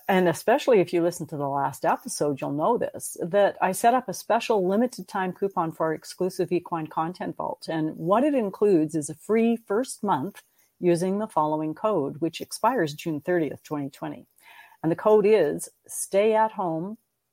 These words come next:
twenty twenty. So that's all caps, stay at home, and then the numerals, like the year,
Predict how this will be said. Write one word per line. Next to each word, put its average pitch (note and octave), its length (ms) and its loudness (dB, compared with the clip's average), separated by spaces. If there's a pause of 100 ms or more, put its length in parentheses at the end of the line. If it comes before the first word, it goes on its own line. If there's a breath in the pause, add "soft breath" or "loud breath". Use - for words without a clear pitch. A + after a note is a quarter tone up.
twenty E3 320 -6
twenty. D#3+ 380 -8
So D3+ 200 -6
that's D3 440 -8
all D#3 240 4
caps, - 520 -4 (100)
stay - 300 -4
at G3 120 -4
home, D3 440 -4
and D#3 220 -4
then D#3 220 -2
the D3+ 120 -4
numerals, D3+ 800 -4
like D3+ 240 -6
the A3 100 -4
year, D#3+ 380 -2